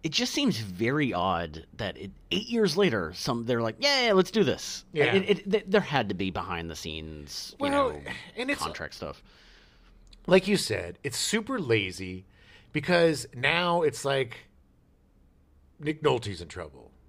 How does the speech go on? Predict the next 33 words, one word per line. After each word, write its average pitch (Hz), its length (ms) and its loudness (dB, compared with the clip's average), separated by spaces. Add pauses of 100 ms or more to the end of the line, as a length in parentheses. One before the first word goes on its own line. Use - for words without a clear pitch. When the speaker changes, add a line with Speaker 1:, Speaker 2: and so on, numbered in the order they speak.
Speaker 2:
He's 135 120 2
Speaker 1:
Yeah, 165 80 4
Speaker 2:
got 147 100 4
a - 40 2
Speaker 1:
yeah. 151 40 -6
Speaker 2:
manslaughter 147 680 4
charge 90 360 -6
against 80 240 -12
Speaker 1:
Right, 65 240 -2
Speaker 2:
him. - 80 -16 (100)
Speaker 1:
right. 55 180 -10 (160)
Speaker 2:
And 101 160 -8
so 117 200 0
he's 117 180 -2
gotta 127 240 2
get 139 240 2
Reggie 143 460 0 (120)
Hammond, 135 460 0
a 71 100 -16 (160)
newly 147 240 6
released 262 420 2
convict, 202 840 4 (500)
you 147 120 -2
know, 120 480 2
to 139 300 2 (480)
figure - 440 -6
out 175 120 -2
who 190 140 0
the 185 120 -4
Iceman. 180 420 -2
It's 202 140 0
just - 220 -4
this - 240 -12